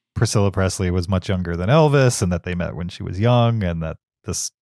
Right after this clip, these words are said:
relationship had its problems for sure. Um, but the, I, for some reason, I just never considered the,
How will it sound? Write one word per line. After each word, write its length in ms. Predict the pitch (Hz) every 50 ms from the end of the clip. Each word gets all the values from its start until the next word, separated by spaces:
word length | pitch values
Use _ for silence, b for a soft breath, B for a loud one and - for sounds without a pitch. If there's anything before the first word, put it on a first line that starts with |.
| _ -
relationship 600 | 104 92 87 85 87 - - 90 82 - 90 - _ _ _ _ _ -
had 180 | - 107 92 85
its 100 | 80 -
problems 520 | - - - - 160 160 - 82 85 -
for 160 | - - 92 90
sure. 300 | - - 87 82 82 - b b b b b b b _ -
Um, 540 | 101 101 98 95 92 90 87 85 85 85 - _ _ _ _ _ _ _ _ _ _ -
but 220 | 127 127 117 - -
the, 420 | 123 120 117 113 110 110 110 - _ _ _ _ -
I, 240 | 123 135 135 - 113
for 160 | - - 139
some 200 | 131 170 160 147
reason, 200 | 143 135 123 123
I 120 | 117 110 104
just 180 | 101 95 -
never 220 | 107 104 92 98 87
considered 640 | - - 90 - - 104 92 92 90 87 85 82 85 -
the, 320 | 92 87 85 82 85